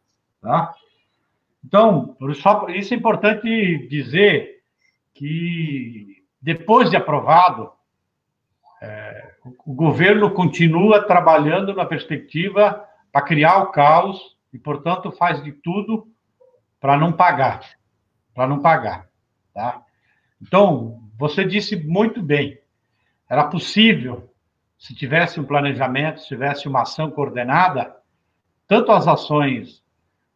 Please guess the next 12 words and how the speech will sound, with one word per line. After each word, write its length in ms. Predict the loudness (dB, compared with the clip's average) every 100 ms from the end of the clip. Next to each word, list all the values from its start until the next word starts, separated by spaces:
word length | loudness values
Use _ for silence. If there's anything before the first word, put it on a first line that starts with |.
| _
de 140 | -12 -8
informação, 1040 | -2 0 2 0 0 0 2 0 -2 -6 -12 -20 _ _
de 140 | -12 -10
equipamentos, 1080 | -8 0 2 4 2 0 -2 -8 -12 -10
né, 320 | -4 -2 -2 -4
de 100 | -4
máscara 680 | 2 4 4 2 -4 -8 -8
e 40 |
assim 280 | -10 -10 -10
por 200 | -8 -4
diante, 500 | 0 -2 -4 -14 -20 _ _ -6
tá? 300 | -2 -2